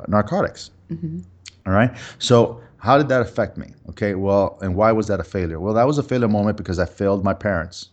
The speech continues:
Speaker 1: Okay. My mom, I failed my mom. Okay. I, everything that she taught me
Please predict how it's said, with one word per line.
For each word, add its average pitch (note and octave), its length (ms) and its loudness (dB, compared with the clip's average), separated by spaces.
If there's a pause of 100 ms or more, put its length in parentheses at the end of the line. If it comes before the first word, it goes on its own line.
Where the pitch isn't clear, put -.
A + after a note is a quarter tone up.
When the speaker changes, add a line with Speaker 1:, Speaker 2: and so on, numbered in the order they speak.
(120)
Speaker 1:
Okay. G2 220 -2
My F2 160 2
mom, F2 400 2 (160)
I D#2+ 80 -6
failed F#2+ 220 0
my F#2+ 120 2
mom. F2 380 -2 (100)
Okay. F2+ 240 -2 (140)
I, F#2 180 -2
everything A2+ 400 2
that A2+ 100 4
she A2 440 4 (240)
taught A2 300 4
me A2+ 320 2